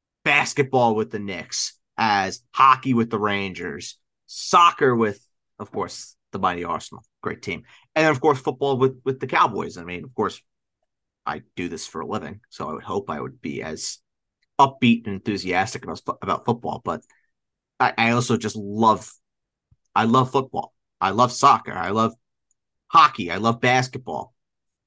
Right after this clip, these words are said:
Do I love baseball? And it's, like, a big question that I've asked myself. Do I really love baseball enough? And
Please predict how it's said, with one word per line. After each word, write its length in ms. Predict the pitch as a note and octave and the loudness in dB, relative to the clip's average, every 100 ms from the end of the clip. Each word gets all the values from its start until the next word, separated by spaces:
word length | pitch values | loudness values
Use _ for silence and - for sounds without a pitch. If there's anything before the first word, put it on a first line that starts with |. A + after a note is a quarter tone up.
| _ _ _ _ A2 | _ _ _ _ -4
Do 140 | D3 C#3+ | 4 6
I 120 | D3 | 6
love 400 | C#3 C#3+ D3+ C3 | 6 6 6 4
baseball? 560 | B2+ C3 C3 G2 E2 E2 | 4 4 2 -8 -8 -4
And 120 | A2 | -2
it's, 120 | A#2 | 0
like, 100 | B2+ | 0
a 120 | A#2+ - | 0 0
big 180 | C#3 | 0
question 480 | - C#3+ D3 - C3 | 2 2 2 2 -6
that 100 | A2 | -2
I've 140 | G#2+ A2+ | -4 -2
asked 240 | C3 C3 | -2 -4
myself. 400 | F#2+ D#2+ D#2 - _ _ _ _ _ | -8 -8 -10 -12 _ _ _ _ _
Do 160 | - D#3+ | 2 4
I 60 | D#3 | 6
really 400 | C3 B2 D3 D3+ | 4 4 2 2
love 320 | C3 B2+ B2 | 2 2 2
baseball 500 | A#2+ A#2 A#2 A#2 G#2+ | 0 0 -2 -6 -4
enough? 420 | G#2 A#2 - - _ _ _ _ _ _ _ _ _ _ _ _ _ _ _ _ _ _ _ _ - | 0 0 0 -8 _ _ _ _ _ _ _ _ _ _ _ _ _ _ _ _ _ _ _ _ -6
And 240 | D#3+ C3 | -4 -6